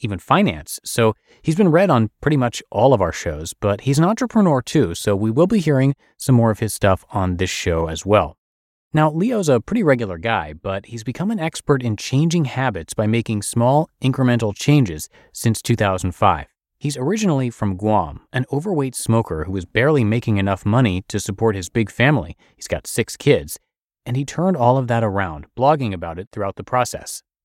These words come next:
He now lives comfortably in San Francisco, in charge of how and when he works. It's a great story, and you can check it out at zen habits dot net,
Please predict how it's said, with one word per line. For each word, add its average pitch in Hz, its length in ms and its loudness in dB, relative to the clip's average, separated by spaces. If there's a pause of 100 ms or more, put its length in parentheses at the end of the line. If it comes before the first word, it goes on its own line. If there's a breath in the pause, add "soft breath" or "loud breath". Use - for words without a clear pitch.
He 135 140 0
now 170 160 2
lives 165 240 -2
comfortably 107 640 -2
in 101 100 -4
San 117 300 -4
Francisco, 92 800 -2
in 104 200 -4
charge 131 480 0
of 92 120 -10
how 127 440 0
and 127 160 -2
when 95 280 -2
he 98 160 -6
works. - 600 -8 (240)
It's - 260 0
a - 60 -2
great 113 420 -2
story, 85 400 -2
and 87 80 -4
you 95 60 -6
can 92 140 -6
check 143 220 0
it - 60 2
out 104 200 2 (100)
at 127 220 -4
zen 110 260 -2
habits 104 420 -4
dot 85 220 -4
net, 104 300 -2